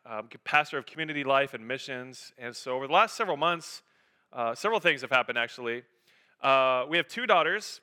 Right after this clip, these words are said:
So our oldest daughter, Genevieve, is four-year-old. And, um, she is just growing like a weed. It's crazy. I told her the other day, I'm like, "Stop growing.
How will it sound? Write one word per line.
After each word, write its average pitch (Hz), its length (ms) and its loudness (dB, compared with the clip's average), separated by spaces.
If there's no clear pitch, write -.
So 175 120 0
our 151 100 0
oldest 202 360 0
daughter, 190 280 4
Genevieve, 175 720 -2
is 151 240 -6
four-year-old. 170 800 -2
And, 147 840 -2
um, 127 560 0
she - 180 -10
is 160 100 -6
just 147 200 -8
growing 147 440 -2
like 131 140 -2
a 123 60 -12
weed. 147 360 -4
It's 117 200 -12
crazy. 185 720 -6
I - 60 -20
told 175 220 -4
her 156 80 0
the 147 120 -2
other 139 140 0
day, 135 160 -2
I'm 135 140 -4
like, 117 180 -2
"Stop - 640 -8
growing. 170 580 2